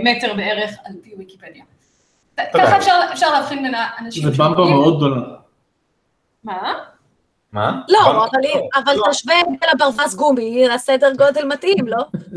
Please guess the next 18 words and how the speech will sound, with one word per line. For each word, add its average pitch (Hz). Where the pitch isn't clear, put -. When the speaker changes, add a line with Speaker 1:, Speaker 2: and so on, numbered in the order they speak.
Speaker 3:
<laughs> -
Speaker 4:
והכריות? 262
Speaker 2:
יש -
הרבה -
דברים 175
דומים 151
והרבה 123
דברים 127
קטנים. 113
בגלל 131
זה 156
אנחנו 254
שם, 123
שהמטרה 139
העיקרית 131
של, 127
אה, 117
אוסייריס 117